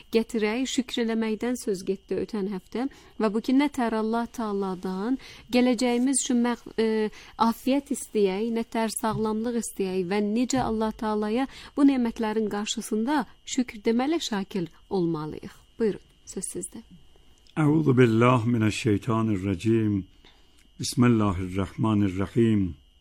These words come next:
Speaker 2: Və ya mən şükruhu fawzun leşşakirin və ya mən taatuhu nəcatun lilmutiin. Salli ala Muhammedin və alihi tahirin. Keçənki söhbətlərimizin idaməsində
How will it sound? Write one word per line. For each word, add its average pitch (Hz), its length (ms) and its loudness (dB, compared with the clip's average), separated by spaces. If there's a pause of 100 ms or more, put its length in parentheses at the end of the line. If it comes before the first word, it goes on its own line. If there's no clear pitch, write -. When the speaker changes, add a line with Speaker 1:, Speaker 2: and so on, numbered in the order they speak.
(180)
Speaker 2:
Və 131 180 6
ya 156 160 8
mən 143 320 6
şükruhu 131 800 4
fawzun 123 720 4
leşşakirin 113 1000 4 (440)
və 131 160 4
ya 127 240 8
mən 113 260 4
taatuhu 110 840 0
nəcatun 104 720 2
lilmutiin. 101 1300 0 (160)
Salli 120 440 2
ala 107 440 2
Muhammedin 107 880 0 (260)
və 127 180 -2
alihi 104 520 0 (120)
tahirin. 98 840 0 (140)
Keçənki 151 580 4
söhbətlərimizin 123 1300 2
idaməsində 117 1000 2